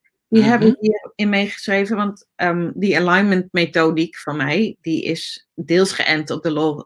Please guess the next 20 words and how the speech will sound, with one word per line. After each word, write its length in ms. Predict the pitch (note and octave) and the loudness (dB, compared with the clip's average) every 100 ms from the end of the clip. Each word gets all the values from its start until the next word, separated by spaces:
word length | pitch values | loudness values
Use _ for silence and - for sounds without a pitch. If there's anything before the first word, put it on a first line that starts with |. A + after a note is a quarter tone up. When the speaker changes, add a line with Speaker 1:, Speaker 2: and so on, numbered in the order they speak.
| _ | _
Speaker 1:
of 340 | C#3+ C#3 - _ | -12 -12 -16 _
Attraction. 720 | - C#3+ D#3+ D#3 - D#3+ B3+ - - - _ | -12 -4 -2 -2 -4 -2 -2 -4 -18 -20 _
En 100 | F3+ | -6
de 60 | E3 | -2
Law 160 | F3 F3 | 2 0
of 160 | C#3+ | 0
Brand 300 | D#3+ F#3+ G3+ | 2 2 2
Attraction 520 | D3+ - D#3 - D3+ D#3 | -4 -6 -6 -6 -10 -10
is 120 | C#3 | -8
daar 160 | C#3+ | -6
uitgekomen. 600 | - D3 - C#3 C#3+ - - | -6 -8 -10 -10 -8 -8 -6
En 140 | E3 | -6
ik 140 | D#3+ | -4
wil 160 | F3+ F3 | -2 -2
hem 160 | F3+ - _ - | -2 -8 _ -2
heel 280 | G3+ B3+ B3 | 4 4 2
graag, 520 | - G#3 G3 G3 - _ _ _ | 0 2 2 0 -10 _ _ _
ehm, 500 | - F#3 F3 F3 E3+ D3 _ _ | -8 -4 -4 -4 -6 -10 _ _
de, 720 | - E3 E3 D#3 D#3 D#3 D3 - _ | -10 -2 0 0 -2 -4 -8 -14 _
eh, 420 | - - - | -14 -12 -12